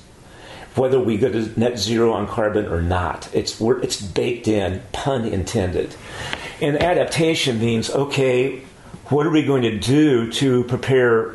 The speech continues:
the Bay Area for sea level rise? What are we gonna do to deal with the fact that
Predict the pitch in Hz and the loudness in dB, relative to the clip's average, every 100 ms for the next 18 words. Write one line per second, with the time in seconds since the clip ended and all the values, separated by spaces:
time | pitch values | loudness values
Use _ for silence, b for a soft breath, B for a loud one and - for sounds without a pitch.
0 | - 110 98 123 131 117 107 110 120 - | -2 0 2 2 4 4 4 2 0 -2
1 | 117 117 117 113 - - - 143 143 131 | 0 2 4 2 -2 -10 -6 -2 0 2
2 | 101 90 87 82 - - 143 143 139 117 | 2 2 0 -2 -4 -2 0 2 2 0
3 | 101 127 139 117 95 127 135 135 104 110 | 0 2 2 0 -2 0 2 2 0 -4
4 | - 113 110 - 110 - | -2 -2 -2 -2 -2 -2